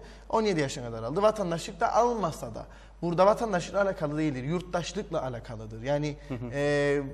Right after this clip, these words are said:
Speaker 1: K K D C veya Kıbrıslı anne veya babadan doğmuş her bir birey nerede isterse doğsun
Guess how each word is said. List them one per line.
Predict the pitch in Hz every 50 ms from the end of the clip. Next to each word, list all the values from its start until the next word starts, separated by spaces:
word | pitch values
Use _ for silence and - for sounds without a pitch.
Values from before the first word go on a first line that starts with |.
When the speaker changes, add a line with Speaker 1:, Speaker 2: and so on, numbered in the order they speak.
| - -
Speaker 1:
K | - 180 175
K | 170 170 151
D | 156 151
C | 139 147 160 156 160 147 147
veya | 170 160 156 -
Kıbrıslı | - 220 214 - 190 196 - - - - 160 170 -
anne | 175 185 196 196 185 180 175 170 156
veya | 165 160 160 147
babadan | 156 147 131 131 123 123 170 185 202 202 175
doğmuş | 180 175 156 143 131 127 123 120 - -
her | 151 170 202 220 220 214 185
bir | 180 160 139 120
birey | 113 131 123 113 113 110 123 151 - - - - - - - - -
nerede | 160 202 226 240 226 233 240 220
isterse | 208 220 - 208 214 208 - 220 202 156
doğsun | 160 160 131 113 - - - 135 139 165 233 285